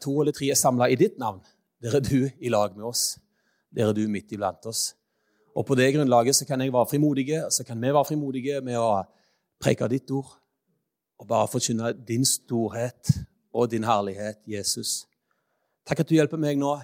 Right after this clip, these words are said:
Hellige Ånd, de neste minuttene, å servere et budskap som, som jeg tror du har lagt på mitt hjerte. Hjelp meg å si det på den, på den måten du vil, og at det når de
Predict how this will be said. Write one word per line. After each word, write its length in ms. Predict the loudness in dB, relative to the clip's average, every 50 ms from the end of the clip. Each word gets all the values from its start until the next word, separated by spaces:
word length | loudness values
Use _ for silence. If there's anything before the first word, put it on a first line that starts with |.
| -6
Hellige 240 | -2 0 2 4 4
Ånd, 140 | 4 4 2
de 40 | 0 0
neste 220 | 0 0 0 2 2
minuttene, 400 | 2 0 0 -2 -4 -4 -2 0
å 220 | 2 2 2 2 0 _ _ _ _ _ _ _ _ _ _ _ _ _ _ _ -4
servere 400 | 0 2 4 4 4 4 2 2
et 80 | 0 -2
budskap 440 | -4 -4 0 2 2 2 2 0 -8 -20 _ _ -6
som, 240 | -4 0 2 2 2 2 2 2
som 160 | 0 -2 -2
jeg 80 | -4 -4
tror 140 | -4 -4 -4
du 100 | -2 -2
har 100 | -2 -4
lagt 140 | -4 -6 -10
på 80 | -14 -12
mitt 120 | -10 -8
hjerte. 280 | -8 -8 -10 -10 -12 -12 -14 _ _ _ _ _ _ _ _ _ _ _ _ _ _ _ _ _ -2
Hjelp 200 | -2 -2 0 0
meg 80 | 0 2
å 40 | 2
si 120 | 4 2 2 2
det 60 | 0 -4
på 140 | -4 -6
den, 240 | -4 -4 -4 -4 -4 -6 -8
på 120 | -6 -4 0
den 80 | 2 2
måten 240 | 2 0 0 -4 -10
du 140 | -8 -4 -4
vil, 220 | -2 -2 -2 0 2 4
og 180 | 4 4 2 0 -4 _ _ _ _ _ _ _ _ _ _ _
at 140 | -18 -8 -4
det 80 | -2 0
når 220 | 2 4 4 4 4
de 60 | 2